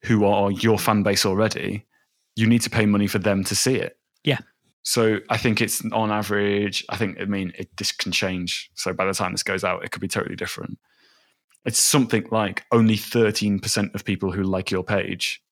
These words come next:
Speaker 1: will actually see your posts organically.
Speaker 2: That explains so much. <laughs> That's lower than I thought it
Speaker 1: Yeah.
Speaker 2: was.
Speaker 1: And that's, that's the insane thing, because, you know, it's in Facebook's interest for you to, for you to pay to do that. Um,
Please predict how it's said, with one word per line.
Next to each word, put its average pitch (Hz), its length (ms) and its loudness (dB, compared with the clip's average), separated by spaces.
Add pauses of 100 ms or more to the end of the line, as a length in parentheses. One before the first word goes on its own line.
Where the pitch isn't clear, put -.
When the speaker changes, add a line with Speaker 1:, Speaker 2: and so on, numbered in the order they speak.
(140)
Speaker 1:
will 104 240 2
actually 98 300 0
see 104 180 0
your 95 180 -2
posts - 380 -2
organically. 98 580 -4 (120)
Speaker 2:
That 131 280 -4
explains 120 520 -4
so 113 120 -4
much. - 280 -8 (220)
<laughs> - 180 2 (560)
That's 151 200 0
lower 156 220 8
than 131 140 4
I 127 40 4
thought 127 240 0
it 175 40 6
Speaker 1:
Yeah. 196 120 6
Speaker 2:
was. - 140 -6 (240)
Speaker 1:
And 131 300 2
that's, 147 300 2
that's 139 280 0
the 131 80 0
insane 117 260 2
thing, 139 160 2
because, 151 300 0
you 170 60 0
know, 110 180 2
it's 107 220 0
in 113 320 2
Facebook's 110 460 -2
interest 98 420 -2
for 101 100 -6
you 92 140 -4
to, 92 340 -4 (540)
for 107 80 -2
you 101 60 2
to 95 120 -4
pay 92 480 -2 (1200)
to 120 100 -4
do 123 200 4
that. 90 340 -2
Um, 101 460 -2